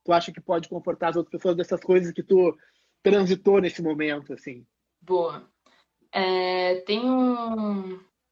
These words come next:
Speaker 2: uma, uma, uma artista que eu acho fantástica, que é uma Luísa Pessoa. Ela não é muito conhecida.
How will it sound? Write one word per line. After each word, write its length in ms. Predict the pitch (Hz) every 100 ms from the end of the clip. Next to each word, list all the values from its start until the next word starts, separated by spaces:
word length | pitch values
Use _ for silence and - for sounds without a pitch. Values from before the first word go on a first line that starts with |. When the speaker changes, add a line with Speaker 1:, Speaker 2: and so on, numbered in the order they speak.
| _ _ _ _ _
Speaker 2:
uma, 440 | 185 190 185 185
uma, 360 | - 190 180 180
uma 160 | 175 180
artista 540 | 175 - 202 196 180
que 80 | 180
eu 60 |
acho 180 | 175 -
fantástica, 640 | 208 220 196 180 185 - 190
que 100 | 185
é 20 |
uma 220 | 190 214
Luísa 300 | 220 214 220
Pessoa. 720 | 220 220 - 175 165 175 175
Ela 240 | - 175 180
não 180 | 185 226
é 60 |
muito 300 | 220 196 196
conhecida. 680 | - 190 190 - 180 156